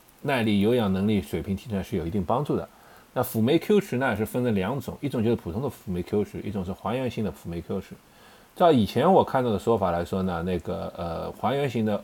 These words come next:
会对于年龄大的选-，人或者，呃，就是普通，就是，呃，年龄偏大的人会更，更好一点，因为它吸收更好。那还原性的会更贵一点。呃，但是现在好像据说有研究证明两者的差异是微乎其微的，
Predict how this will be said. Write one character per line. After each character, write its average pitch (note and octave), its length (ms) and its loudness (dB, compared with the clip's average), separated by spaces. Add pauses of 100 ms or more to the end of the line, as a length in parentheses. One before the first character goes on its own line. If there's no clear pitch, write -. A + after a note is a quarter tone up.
会 G#2 260 -2
对 G2+ 260 2
于 F#2 180 0
年 F#2 180 0
龄 A#2+ 100 0
大 F3+ 220 4
的 G2 80 2
选-， F2 260 -6 (100)
人 F#2+ 360 -4
或 A2 160 -2
者， F2 240 -4 (500)
呃， F2 460 -4
就 F#2 140 -2
是 F2+ 100 -4
普 F#2 180 -4
通， C#3+ 280 -4
就 A2+ 140 -2
是， G2 460 0
呃， F2 280 -8 (180)
年 G#2 140 -2
龄 B2+ 80 -2
偏 E3 140 -2
大 G3 100 4
的 D3+ 80 2
人 F#2+ 140 2
会 G2 140 0
更， G2+ 280 0 (140)
更 C#3+ 140 -2
好 F2+ 200 -6
一 G#2 40 2
点， F#2 140 2
因 F2 80 -2
为 F#2 60 -2
它 G#2 100 -2
吸 B2+ 180 -2
收 F3 120 4
更 - 180 0
好。 - 160 -10 (440)
那 A2+ 100 2
还 A#2+ 180 4
原 A2+ 80 0
性 B2 120 2
的 F#2 60 2
会 F#2+ 100 2
更 A#2+ 280 0
贵 G#3 160 6
一 - 40 -6
点。 - 200 -14 (680)
呃， A2 120 2
但 D3 140 4
是 D3 100 2
现 A#3+ 180 6
在 G3+ 120 8
好 G#2+ 120 4
像 G#2 140 4
据 A2 140 2
说 A2 200 4
有 F#2+ 140 6
研 E2+ 220 2
究 G2 100 2
证 F#2+ 160 -2
明 F#2 160 0
两 F#2+ 240 -2
者 G#2 180 -4
的 E2+ 220 -6
差 B2 280 -6
异 A#2+ 120 2
是 - 140 -4
微 B2+ 160 2
乎 C3 100 -2
其 - 160 -6
微 C3 160 2
的， D3 100 -4